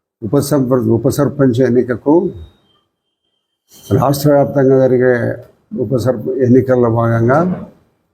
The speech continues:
గోపవరం ఉపసర్పంచ్ ఎన్నుకునే దానికోసం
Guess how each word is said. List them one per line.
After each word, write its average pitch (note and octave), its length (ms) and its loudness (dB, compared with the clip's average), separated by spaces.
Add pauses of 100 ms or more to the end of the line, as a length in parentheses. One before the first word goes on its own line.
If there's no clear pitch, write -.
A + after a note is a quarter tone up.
(560)
గోపవరం C3 480 4
ఉపసర్పంచ్ C3 760 0
ఎన్నుకునే A#2+ 460 -2
దానికోసం A#2 840 -2